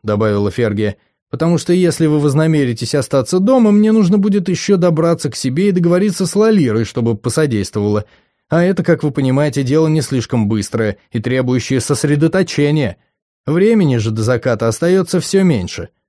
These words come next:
"Я это придумал", сказал я, "и должен довести дело до конца, каким бы он ни оказался. Поэтому доешьте уже, наконец, и излагайте свои соображения. Откуда мне нужно нырять, куда тащить эти галеры,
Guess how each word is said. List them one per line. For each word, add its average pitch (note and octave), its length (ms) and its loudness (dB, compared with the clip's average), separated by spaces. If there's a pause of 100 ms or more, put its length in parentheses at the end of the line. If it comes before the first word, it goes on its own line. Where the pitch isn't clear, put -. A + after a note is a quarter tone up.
(300)
"Я A#2+ 340 -2
это F#2+ 200 -6
придумал", G2+ 500 -4
сказал F2+ 420 -6
я, D#2 220 -10 (300)
"и G#2+ 100 -4
должен A#2 400 0
довести G#2 400 -4
дело A#2 300 0
до G#2 120 -2
конца, A2+ 380 -2
каким A2 420 -2
бы G2+ 80 0
он F#2+ 220 0
ни G#2+ 80 0
оказался. G#2+ 640 -4 (240)
Поэтому B2 320 -2
доешьте D#3+ 500 0
уже, A2 160 -2
наконец, G#2+ 520 -2
и D3+ 80 2
излагайте C3+ 500 0
свои C3 220 -2
соображения. A2+ 800 0 (260)
Откуда C3+ 380 0
мне A#2 160 2
нужно A2+ 260 0
нырять, B2+ 440 0
куда C#3 260 -2
тащить A#2+ 360 -6
эти G2+ 120 -8
галеры, A#2+ 580 0